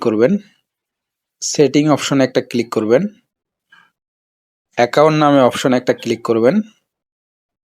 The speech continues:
সিকিউরিটি নোটিফিকেশন অপশনে একটা ক্লিক করবেন। এখানে দেখতে পারবেন your chats and call are private। এখানে আপনি টেক্সট, অডিও, photo and video,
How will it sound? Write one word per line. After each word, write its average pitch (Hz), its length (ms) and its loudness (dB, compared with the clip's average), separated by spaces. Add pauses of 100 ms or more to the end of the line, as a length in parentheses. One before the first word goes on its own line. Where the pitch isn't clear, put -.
(160)
সিকিউরিটি 151 580 0 (140)
নোটিফিকেশন 147 600 0 (100)
অপশনে 147 300 -2
একটা 135 220 -2
ক্লিক 117 260 -4
করবেন। 117 260 2 (1400)
এখানে 160 280 2 (100)
দেখতে 139 280 0
পারবেন 143 320 2 (260)
your 147 140 6 (180)
chats 143 360 2 (220)
and 127 100 0 (200)
call 135 260 4 (220)
are 123 120 0 (100)
private। 123 460 2 (1300)
এখানে 151 340 2
আপনি 156 180 0 (280)
টেক্সট, 147 460 2 (240)
অডিও, 131 340 4 (240)
photo 123 400 2 (160)
and 135 100 0 (140)
video, 131 300 4